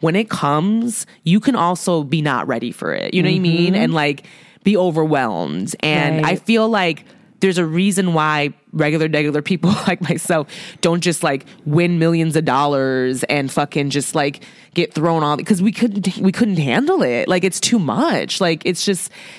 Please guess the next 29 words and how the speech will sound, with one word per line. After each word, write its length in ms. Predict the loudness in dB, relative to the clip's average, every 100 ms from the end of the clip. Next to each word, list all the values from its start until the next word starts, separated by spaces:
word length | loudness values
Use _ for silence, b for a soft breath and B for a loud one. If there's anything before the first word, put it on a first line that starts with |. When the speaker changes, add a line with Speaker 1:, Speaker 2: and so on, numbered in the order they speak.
| B B B
Speaker 1:
I 80 | -4
feel 260 | 0 2
like 200 | 2 0
Speaker 2:
Mm-hmm. 80 | 0
Speaker 1:
things 240 | 0 0 0
are 100 | -2
supposed 380 | 0 0 0 -2
to 60 | 0
come 280 | 0 0
and 180 | -2 -4 -10 _ -4
come 260 | -2 0
to 180 | 0 0
us 160 | 0 -2
in 100 | -4
strides 500 | -2 0 0 0 -2
so 100 | -2
we 100 | 0
can 220 | -2 -4
kinda, 240 | -2 0
like, 260 | 0 -2 -4 B B B B
Speaker 2:
When 200 | 2 2
Speaker 1:
comprehend 680 | 2 0 0 0 0 2 0
and 100 | 0
digest 600 | 0 0 0 0 0 -2
it 80 | 0
all, 220 | 0 0
you 40 | 0
Speaker 2:
Right, 220 | 0 2
Speaker 1:
know? 460 | 2 2 2 0